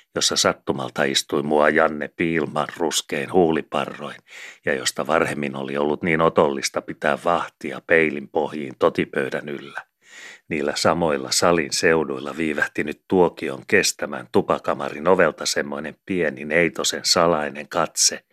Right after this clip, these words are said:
joka välisti siipii ilmanhalki ihmeellisen osuvasti maaliinsa poikki miestäyteisen salinkin –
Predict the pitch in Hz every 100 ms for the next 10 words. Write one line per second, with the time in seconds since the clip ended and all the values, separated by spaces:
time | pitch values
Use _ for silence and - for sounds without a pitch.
0 | _ - - _ 76 78 65 80 80 -
1 | - - - 76 - 85 73 80 85 73
2 | 65 69 67 - 95 104 87 - 69 65
3 | - 78 71 82 95 69 69 - - 80
4 | 85 76 65 69 - - - - _ -
5 | 73 - 80 82 73 - 76 65 76 69
6 | 80 - - 85 80 71 - -